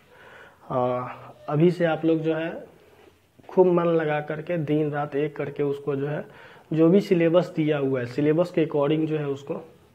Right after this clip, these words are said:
आ, पढ़िए, तब जा करके हो सकता है कि आपको सफलता मिले।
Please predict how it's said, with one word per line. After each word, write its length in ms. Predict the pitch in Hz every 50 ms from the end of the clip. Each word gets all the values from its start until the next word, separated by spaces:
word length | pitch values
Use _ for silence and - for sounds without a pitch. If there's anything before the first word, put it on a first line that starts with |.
| _ _ -
आ, 120 | 139 127
पढ़िए, 480 | 120 120 - 135 135 139 147 156 185 202 - - - - - - - - - - - _ - - _ _ _ _ _ _ _ _ _ _ _ _ _ _ - -
तब 180 | 175 165 156
जा 200 | 156 156 151 151
करके 260 | 147 156 151 147 160
हो 140 | 147 139 143
सकता 360 | 139 - 143 139 - - 139
है 140 | 135 135 135
कि 100 | 131 139
आपको 340 | 131 127 127 - - - - - - - - -
सफलता 460 | 139 120 - - 117 117 120 120 110
मिले। 280 | 110 110 107 107 107